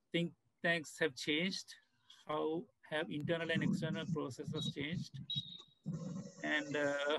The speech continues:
has the pandemic impacted the goals and objectives of the organization?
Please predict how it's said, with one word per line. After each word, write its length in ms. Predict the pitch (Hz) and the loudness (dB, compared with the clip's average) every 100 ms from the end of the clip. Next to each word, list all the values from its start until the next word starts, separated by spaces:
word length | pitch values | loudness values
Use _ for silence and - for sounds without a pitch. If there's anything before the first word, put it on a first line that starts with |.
| 123 | 2
has 180 | 160 - | 0 0
the 80 | 185 | 0
pandemic 640 | 175 160 160 175 180 180 | 2 2 4 4 4 2
impacted 680 | 156 147 - 156 - 202 160 147 - - - - _ - - - - - - | -2 0 2 2 2 2 2 2 -10 -8 -10 -14 _ -14 -12 -10 -10 -12 -6
the 100 | 151 | -4
goals 500 | 123 139 151 156 - | 0 4 4 4 2
and 80 | 156 | 0
objectives 400 | 139 131 147 156 | 0 0 0 0
of 60 | 147 | 4
the 60 | |
organization? 680 | 139 139 147 147 151 143 214 | 4 4 2 4 2 2 -2